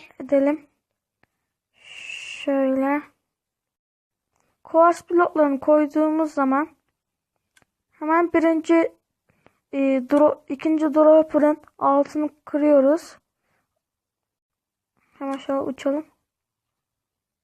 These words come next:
Affedersiniz, bedrock kırdım. Birinci dropper'ın, e, hemen ikinci dropper'ın önüne hemen bir tane redstone torch. Şöyle. Sonra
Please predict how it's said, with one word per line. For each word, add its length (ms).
Affedersiniz, 680
bedrock 480
kırdım. 400
Birinci 560
dropper'ın, 600
e, 40
hemen 300
ikinci 320
dropper'ın 520
önüne 320
hemen 360
bir 40
tane 280
redstone 420
torch. 400
Şöyle. 680
Sonra 500